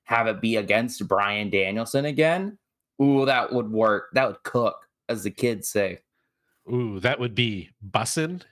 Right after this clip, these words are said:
Speaker 2: Is that a kid thing
Speaker 1: Yes.
Speaker 2: still? Yes, I'm hip.
Speaker 1: Yes.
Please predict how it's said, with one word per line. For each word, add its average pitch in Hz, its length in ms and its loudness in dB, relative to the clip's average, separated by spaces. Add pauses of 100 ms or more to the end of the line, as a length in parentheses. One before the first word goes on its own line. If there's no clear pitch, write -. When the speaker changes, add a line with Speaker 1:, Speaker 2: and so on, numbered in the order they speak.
Speaker 2:
Is 113 180 -6
that 113 160 0
a 117 40 -2
kid 139 300 4
thing 185 160 4
Speaker 1:
Yes. - 20 6
Speaker 2:
still? 156 420 2 (320)
Yes, 220 600 -2
I'm 175 200 0
hip. 190 180 2
Speaker 1:
Yes. 180 640 -2